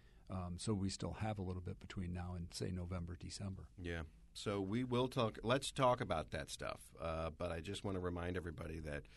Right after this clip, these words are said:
Speaker 2: uh, taxes isn't once a year. Taxes
Speaker 1: No.
Speaker 2: is not
Speaker 1: It's
Speaker 2: April
Speaker 1: every day.
Speaker 2: fifteenth. It's every day. It's every paycheck you
Speaker 1: <clears throat>
Speaker 2: get.
Speaker 1: Yes.
Speaker 2: It, and now is the time that if you wanna do some conversions,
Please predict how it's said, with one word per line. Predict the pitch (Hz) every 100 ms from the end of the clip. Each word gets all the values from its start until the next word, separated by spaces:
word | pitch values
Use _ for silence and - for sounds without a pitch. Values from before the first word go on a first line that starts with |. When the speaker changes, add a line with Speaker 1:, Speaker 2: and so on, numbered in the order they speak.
| - - - - -
Speaker 2:
uh, | -
taxes | - 113 110 - 101 101
isn't | 92 85
once | 90 90 87
a |
year. | 80 62 -
Taxes | 78 85 139
Speaker 1:
No. |
Speaker 2:
is | 131 82 85
not | 82 82 78
Speaker 1:
It's | 80
Speaker 2:
April | 104
Speaker 1:
every | 113
day. | 101
Speaker 2:
fifteenth. | 131 98 78 - -
It's | - 80 - - -
every | - 85 92
day. | 82 90 90 92
It's | 80 -
every | 82 82
paycheck | - 85 87 - 117 -
you | 120
Speaker 1:
<clears throat> | 98
Speaker 2:
get. | 90 90 90
Speaker 1:
Yes. | 90 78
Speaker 2:
It, | 76 -
and | - 71 71
now | 76 85 95 92
is | 85 82
the | 76
time | - 85 82 90 98
that | 87
if | - -
you | 85
wanna | 85 95
do | 92 90
some | 82 92
conversions, | 95 82 85 87 92 98 95